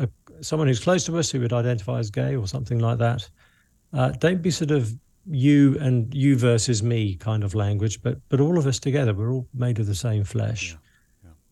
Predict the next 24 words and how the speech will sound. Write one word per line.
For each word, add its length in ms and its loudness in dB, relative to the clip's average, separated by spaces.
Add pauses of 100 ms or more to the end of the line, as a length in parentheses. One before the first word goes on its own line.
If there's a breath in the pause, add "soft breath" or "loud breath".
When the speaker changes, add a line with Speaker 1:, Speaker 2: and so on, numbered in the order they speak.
Speaker 2:
Yeah. 120 0
Speaker 1:
And, 180 2
and 260 0
showing, 460 0
you 140 0
know, 220 2 (520)
the 100 0
old 200 2
adage, 360 2
it, 300 -6 (100)
it's 200 -4
one 300 0 (160)
beggar 240 2
showing 280 0
another 280 2 (200)
beggar 240 0
where 180 0
to 100 -6
find 360 -2
bread. 340 -4
God 180 0
is 120 0
being 260 -2
kind 480 0